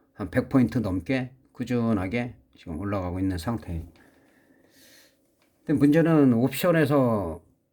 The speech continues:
옵션 만기가 이제 나흘밖에 안 남았기 때문에 그 시장은 선물을,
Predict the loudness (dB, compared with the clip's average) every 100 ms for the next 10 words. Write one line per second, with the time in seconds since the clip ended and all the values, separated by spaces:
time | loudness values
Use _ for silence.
0 | _ _ _ _ -10 0 2 4 4 4
1 | 4 2 0 0 0 0 -2 -2 0 -2
2 | -2 -6 -6 -2 0 -2 -4 -12 -20 _
3 | _ _ _ -4 -2 -2 -2 -4 -4 -6
4 | -10 -14 -6 0 2 4 2 0 -4 _
5 | _ _ _ -12 -6 -2 2 4 4 2
6 | -2 -4